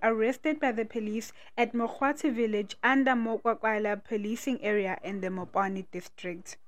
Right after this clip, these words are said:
The young girl was reportedly raped by her grandfather several times since twenty eighteen, when she was only twelve years old.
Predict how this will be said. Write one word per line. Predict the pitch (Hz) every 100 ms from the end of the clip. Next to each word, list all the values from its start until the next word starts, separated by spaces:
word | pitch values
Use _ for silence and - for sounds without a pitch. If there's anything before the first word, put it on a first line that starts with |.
| - - - - - - - -
The | 254
young | 262 262 302 330
girl | 262 233 220 240 294 -
was | 226 220
reportedly | 220 214 294 294 294 240 240 240 220
raped | 208 214 285 -
by | 240
her | 233
grandfather | 214 208 208 220 220 202
several | 196 - 262 254 269
times | - 226 202 208 -
since | 220 214 -
twenty | - 269 269 302
eighteen, | 214 202 - 208 190 - -
when | - 208
she | -
was | 220 196 - -
only | 247 247 247 233
twelve | 214 - 196 185 202
years | 185 175
old. | 175 185 180 185